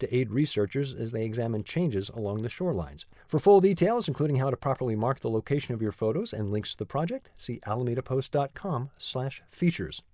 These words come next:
Without our pipelines, Alameda would be without water. Fact of life living on the island.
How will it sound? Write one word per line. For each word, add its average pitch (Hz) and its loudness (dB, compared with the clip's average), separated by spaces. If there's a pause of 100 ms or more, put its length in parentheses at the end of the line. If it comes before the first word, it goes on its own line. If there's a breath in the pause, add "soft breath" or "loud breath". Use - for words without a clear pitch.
(440 soft breath)
Without 226 6
our 175 6
pipelines, 180 0
Alameda 170 4
would 156 0
be 170 2
without 165 0
water. 139 2 (140)
Fact - -6
of 117 -4
life 80 -8
living 78 -10
on 78 -8
the 85 -6
island. 147 -4